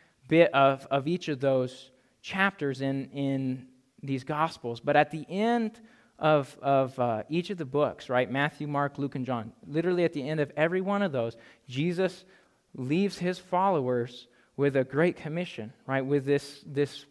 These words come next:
space of saying, "Hey, do what I've done," right? "Go into the world and make disciples of all people." So I'll just put these up on the screen so you don't have to keep flipping.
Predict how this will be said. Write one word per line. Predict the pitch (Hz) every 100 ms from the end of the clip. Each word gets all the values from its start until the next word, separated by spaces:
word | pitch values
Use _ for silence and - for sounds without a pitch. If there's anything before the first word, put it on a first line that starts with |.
| -
space | - - 160 -
of | 139
saying, | 147 139
"Hey, | 135 156 127 - - _ _
do | 151 180
what | 185
I've | 165 202 -
done," | 113 98 - _ _ _
right? | 135 139 156 - _ 135
"Go | 139 170
into | 175 170
the | 151
world | 156 165
and | 147
make | 143 135
disciples | 127 147 147 143 127
of | 135
all | 175
people." | 196 - - 113 - - -
So | -
I'll | 143 190
just | 202 -
put | 220 208
these | 180
up | 185
on | 180 156
the |
screen | - 180 185
so | 170
you | 151
don't | 165
have | 156
to | -
keep | - 156
flipping. | - 180 156 139